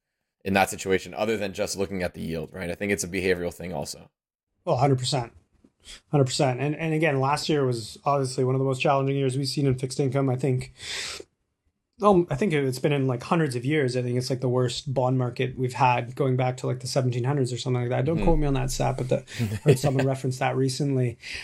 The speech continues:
Speaker 2: Um, but, you know, again, even the year before was, was a challenging year as well for fixed income. So it's kinda, like, two years in a row that people have gotten hit from the fixed income side. You know, th-, this asset class that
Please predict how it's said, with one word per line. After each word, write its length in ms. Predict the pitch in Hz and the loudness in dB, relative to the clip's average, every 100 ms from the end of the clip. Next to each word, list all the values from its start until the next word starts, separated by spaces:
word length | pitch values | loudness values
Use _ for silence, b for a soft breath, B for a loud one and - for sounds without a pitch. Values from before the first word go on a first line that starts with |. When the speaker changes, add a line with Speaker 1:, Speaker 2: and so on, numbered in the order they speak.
| B | B
Speaker 2:
Um, 460 | 135 131 127 139 147 | -2 2 2 0 -2
but, 400 | 160 165 147 170 | 0 2 2 0
you 80 | 170 | 0
know, 100 | 147 | 0
again, 260 | 143 170 | 2 2
even 160 | 170 175 | 2 2
the 80 | 165 | 2
year 140 | 165 | 2
before 420 | 143 127 156 156 | 0 0 0 2
was, 280 | 131 117 - | 0 -2 -4
was 160 | 139 131 | -2 -2
a 60 | |
challenging 500 | 131 143 120 120 117 | 2 4 4 0 0
year 200 | 120 120 | 0 0
as 160 | 113 110 | -2 0
well 180 | 131 131 | 0 0
for 160 | 131 | -2
fixed 300 | 127 123 123 | -4 -4 -2
income. 280 | 120 110 120 | -4 -2 -2
So 120 | 110 | -4
it's 80 | 123 | -4
kinda, 180 | - 196 | 0 2
like, 160 | 143 131 | 0 -2
two 140 | 180 | 0
years 260 | 156 139 127 | 2 2 0
in 80 | |
a 40 | 127 | -2
row 280 | 127 135 127 | 0 2 0
that 160 | 120 | -2
people 260 | - 131 131 | -4 -2 -2
have 80 | 120 | 0
gotten 220 | 127 120 | 0 0
hit 260 | 120 135 | -2 -4
from 220 | - 135 127 | -4 -2 0
the 240 | 120 117 | 0 -4
fixed 320 | 110 135 131 | -2 -2 2
income 220 | 127 131 | 0 0
side. 280 | 117 131 120 | 2 2 2
You 80 | 123 | 0
know, 160 | 127 120 | 0 0
th-, 180 | 139 | -2
this 180 | 143 139 | 0 0
asset 360 | 139 139 135 135 | 2 0 0 -4
class 360 | 139 127 127 | 0 0 0
that 260 | 131 123 | -2 -2